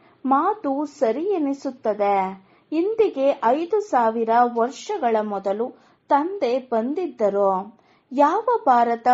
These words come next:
ಸರ್ವಶ್ರೇಷ್ಠವಾಗಿತ್ತು, ಚಿನ್ನದ ಪಕ್ಷಿಯಾಗಿತ್ತು, ಅದು ಸಂಪೂರ್ಣ ಕವಡೆಯ ಸಮಾನವಾಯಿತು.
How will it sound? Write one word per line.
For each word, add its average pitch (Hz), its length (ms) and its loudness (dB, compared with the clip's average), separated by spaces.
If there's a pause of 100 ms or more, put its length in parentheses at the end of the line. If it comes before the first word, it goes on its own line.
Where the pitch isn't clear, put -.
ಸರ್ವಶ್ರೇಷ್ಠವಾಗಿತ್ತು, 269 1800 -4 (340)
ಚಿನ್ನದ 370 540 -2
ಪಕ್ಷಿಯಾಗಿತ್ತು, 233 1080 -6 (460)
ಅದು 339 300 2
ಸಂಪೂರ್ಣ 330 760 -2 (220)
ಕವಡೆಯ 294 560 0
ಸಮಾನವಾಯಿತು. 208 1500 -4